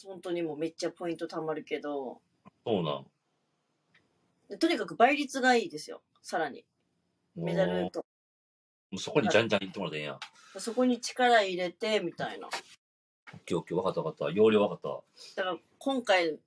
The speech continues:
Speaker 1: なんか後半めっちゃ強い人多いから、みんななんかポイントすごそう。
Speaker 2: うん。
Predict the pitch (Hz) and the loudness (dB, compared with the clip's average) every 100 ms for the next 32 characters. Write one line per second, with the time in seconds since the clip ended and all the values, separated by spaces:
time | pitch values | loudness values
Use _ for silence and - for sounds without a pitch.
0 | _ 160 156 160 - 233 226 226 214 220 | _ -8 -4 -4 2 2 4 2 0 -2
1 | - - 240 233 175 175 170 170 156 - | -4 0 2 2 2 0 0 2 2 0
2 | _ _ _ 196 226 226 214 214 208 160 | _ _ _ 0 2 2 2 0 -4 -4
3 | 202 202 196 196 - 185 185 185 151 - | -2 -2 -2 -4 -4 -8 -6 -2 -2 -4
4 | _ | _